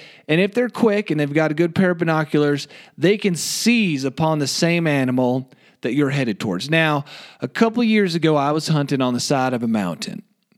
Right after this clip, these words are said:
And just below me was a road heavily populated with hunters. I mean, they were driving up and down road hunters like crazy, which is a whole nother beef that I have. So anyway, I was slowly stalking towards deer, and I found a really good buck,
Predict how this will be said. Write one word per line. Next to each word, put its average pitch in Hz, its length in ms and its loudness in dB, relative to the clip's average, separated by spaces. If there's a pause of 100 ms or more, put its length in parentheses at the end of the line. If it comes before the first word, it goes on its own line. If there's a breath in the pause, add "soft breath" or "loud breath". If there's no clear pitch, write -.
(320 soft breath)
And 139 180 -2
just 214 320 2
below 196 280 2
me 180 140 2
was 160 220 2
a 147 80 0
road 156 340 2
heavily 165 520 0
populated 123 680 0
with 95 140 -4
hunters. 92 420 -6
I 120 140 -4
mean, 120 180 0
they 135 120 2
were 123 120 -2
driving 107 420 -2
up 120 200 -6
and 107 80 -4
down 92 240 -4
road 131 240 0
hunters 113 400 -4
like 92 300 -4
crazy, 127 880 -4 (760 loud breath)
which 139 260 0
is 123 80 -4
a 123 80 0
whole 123 460 -2
nother 117 340 -2
beef 90 340 -4
that 87 120 -8
I 85 80 -6
have. 90 340 -10 (640 loud breath)
So 196 280 2
anyway, 202 420 0
I 180 160 2
was 214 240 -2
slowly 202 500 2
stalking 165 440 -2
towards 143 240 -2
deer, 196 180 0
and 170 80 0
I 208 120 2
found 202 360 0
a 143 60 -2
really 156 260 2
good 135 260 0
buck, 143 440 -2